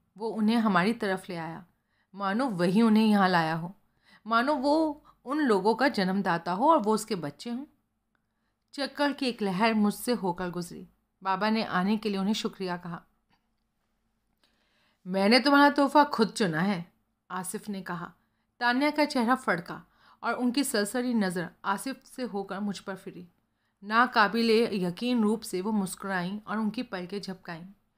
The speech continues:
मैं जानना चाह रहा था कि क्या बाबा ने इस पर गौर किया। "अब भी फुटबॉल खेलते हो आसिफ जान?" बाबा ने कहा। वो हमेशा मुझे आसिफ का दोस्त बनाना चाहते थे।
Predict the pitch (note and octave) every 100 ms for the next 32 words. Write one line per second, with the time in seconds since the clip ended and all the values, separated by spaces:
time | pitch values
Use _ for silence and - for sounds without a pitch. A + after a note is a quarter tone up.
0 | _ _ _ - A#3+ G#3+ G3+ G#3 A3 A3
1 | F#3+ F3+ F3+ A#3 A#3+ C#4 A#3 F3+ D#3 D#3
2 | G#3+ C4 C4 - B3+ A3+ A#3 A#3 C#4 D4
3 | - _ _ _ _ _ _ _ _ _
4 | _ _ _ _ _ - G#3 F#3 B3 B3
5 | F#3 F#3+ G3 A3+ G3+ G3 G#3+ A#3 B3 A#3
6 | A#3 G#3+ C4 F4+ D#4+ _ _ _ _ _
7 | _ _ _ _ _ _ F#3+ F#3 F#3 F#3+
8 | F#3 F#3 - _ - _ D4 C#4+ A#3 B3
9 | B3 D4 C4 D4 - F#3 G3 C4+ - B3
10 | G#3 F#3 F#3 F#3+ F#3 F3 F3+ F#3+ F3 F3+
11 | F3 F3+